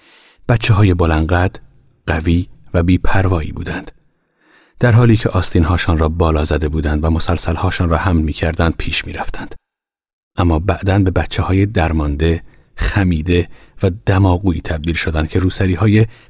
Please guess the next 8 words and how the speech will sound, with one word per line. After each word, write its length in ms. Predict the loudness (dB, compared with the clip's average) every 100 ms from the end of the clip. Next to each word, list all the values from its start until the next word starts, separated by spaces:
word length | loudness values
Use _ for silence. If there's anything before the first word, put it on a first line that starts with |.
| -2
پشمی 440 | 2 2 4 4 4
را 100 | 2
که 140 | 0
از 160 | -4 -2
پیرزن‌های 580 | -2 0 2 2 2
روستایی 500 | 2 0 -2 -2 -2 0
ربوده 320 | 0 -2 -2
بودند، 380 | -2 2 2